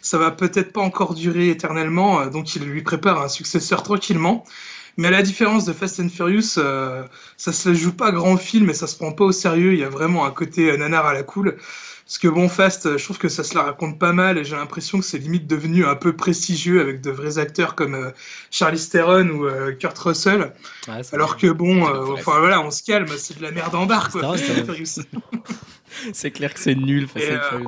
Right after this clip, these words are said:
Speaker 3: quoi.
Speaker 1: et comme je disais, euh, voilà, Vin Diesel, il est sacrément futé, euh, il sait ce qui plaît à son public, des trucs de beauf, quoi. Et,
Speaker 2: Et,
Speaker 1: euh,
Speaker 2: et, et du coup, le Triple X, le deux, c'est... il ne compte pas avec Ice Cube, c'est ça ?
Speaker 1: Comment ?
Speaker 2: Le deux, il ne compte pas du tout avec Ice Cube dans, dans la trilogie, euh,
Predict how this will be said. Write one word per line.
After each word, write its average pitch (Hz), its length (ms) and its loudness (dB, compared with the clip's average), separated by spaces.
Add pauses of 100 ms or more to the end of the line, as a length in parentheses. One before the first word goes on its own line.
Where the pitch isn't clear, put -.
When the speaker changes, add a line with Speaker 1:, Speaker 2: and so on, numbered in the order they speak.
Speaker 3:
quoi. 104 120 -14 (680)
Speaker 1:
et 160 120 -8
comme 226 200 2
je 185 60 0
disais, 202 440 2
euh, 143 120 0
voilà, 170 220 0
Vin 156 140 -10
Diesel, 160 560 -4
il 131 60 -14
est 139 60 -14
sacrément 175 440 -4
futé, 185 500 0
euh, 131 100 -4 (320)
il 220 80 -6
sait - 160 0
ce 214 140 0
qui 185 160 -2
plaît 190 240 4
à 160 80 2
son 160 160 -6
public, 160 560 -8 (280)
des 180 180 2
trucs 180 220 0
de 156 140 4
beauf, 160 320 0
quoi. 127 180 -8 (480)
Et, 156 60 4
Speaker 2:
Et, 156 60 6
Speaker 1:
euh, 151 160 6
Speaker 2:
et, - 420 2
et - 60 8
du 160 160 6
coup, 202 120 2
le 151 360 6
Triple 151 420 0
X, 156 240 -2
le 135 120 2
deux, 156 200 2
c'est... 113 500 -6 (220)
il 120 160 -2
ne 113 100 0
compte 127 280 -4
pas 160 100 0
avec 123 180 -2
Ice 123 160 -2
Cube, 156 180 -4
c'est - 160 -12
ça ? 135 160 -8 (1000)
Speaker 1:
Comment ? 202 360 2
Speaker 2:
Le 135 100 2
deux, 160 280 2
il 120 100 -2
ne 123 100 0
compte 127 220 -4
pas 143 100 0
du 139 100 -2
tout 170 160 -4
avec 131 220 0
Ice 131 160 -2
Cube 160 220 -6
dans, 120 260 -4
dans 117 120 -2
la 113 100 -4
trilogie, 139 640 -6
euh, 117 120 -6